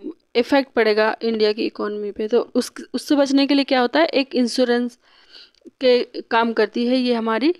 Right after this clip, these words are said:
Deposit Insurance and Credit Guarantee Corporation। तो इसमें क्या होता है, एक तरह से ये, अ, पूरी तरह से इसको सब्सिडी कौन देता है, Reserve Bank of India है।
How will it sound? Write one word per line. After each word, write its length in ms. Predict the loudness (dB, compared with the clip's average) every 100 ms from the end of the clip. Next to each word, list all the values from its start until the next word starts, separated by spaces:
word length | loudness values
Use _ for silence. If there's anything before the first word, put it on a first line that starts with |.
| -6
Deposit 360 | -4 0 2 2
Insurance 500 | -2 -4 -2 -2 -2
and 160 | -4
Credit 260 | 0 0 0
Guarantee 460 | -2 -2 -4 -4 -4
Corporation। 520 | -4 -6 -8 -10 -2
तो 120 | 0
इसमें 280 | 2 2 2
क्या 120 | 0
होता 160 | 0 0
है, 120 | -2 -6 _ _ _ _ _ _ _ _ -20 -20 -20 -20 -20 -20 _ -4
एक 200 | -2 0
तरह 180 | 0
से 160 | 2 2
ये, 360 | 2 2 2 -2 _ _ _ _ -6
अ, 120 | -6
पूरी 280 | -2 0 2
तरह 200 | 2 2
से 140 | 0
इसको 220 | 0 -2
सब्सिडी 500 | -4 -6 -6 -4 -2
कौन 240 | 0 2 2
देता 220 | 2 0
है, 140 | 0
Reserve 320 | 0 0 -2 -2
Bank 320 | -4 -4 -6
of 120 | -6
India 440 | -8 -4 0 0
है। 300 | 0 0 0